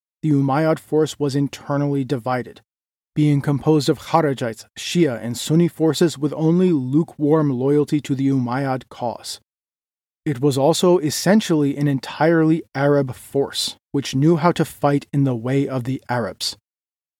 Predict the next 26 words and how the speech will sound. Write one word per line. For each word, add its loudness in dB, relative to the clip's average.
The 0
men 2
of 0
the 2
black 0
raiments, 0
by -4
contrast, -2
were -4
united 0
in 4
their 4
vision 0
and 2
zeal, -6
and -4
contained 0
both 0
Arab 4
and 4
Iranian 2
infantry, 0
complemented 0
by 0
a -2
massive 2